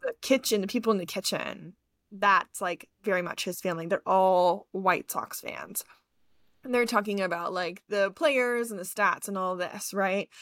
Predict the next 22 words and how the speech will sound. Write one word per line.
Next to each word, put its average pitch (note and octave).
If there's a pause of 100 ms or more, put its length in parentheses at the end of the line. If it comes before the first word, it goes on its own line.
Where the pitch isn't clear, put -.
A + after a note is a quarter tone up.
(260)
And G3+
so G#3+
then A3 (640)
Peter A#3
comes G#3+
out G3+
as F#3
a F3
Cubs G#3
fan, A3+ (400)
right? G3+
So G#3
he's A#3 (120)
already B3
dividing G3+
himself. G3
Like, G3+ (580)
Chicago D4
sports G#3
fans G#3+
are F3+
loyal. F3+